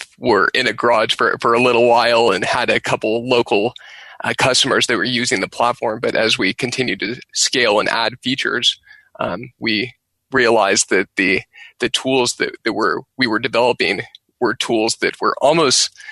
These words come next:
uh, needed across the board, not only in the restaurant industry, but other industries, fun centers,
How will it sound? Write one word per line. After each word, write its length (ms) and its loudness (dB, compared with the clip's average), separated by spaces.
uh, 80 0
needed 580 0
across 420 0
the 100 -2
board, 420 -2
not 240 0
only 200 4
in 80 0
the 80 0
restaurant 460 0
industry, 460 0
but 320 -2
other 400 2
industries, 540 0
fun 260 0
centers, 960 0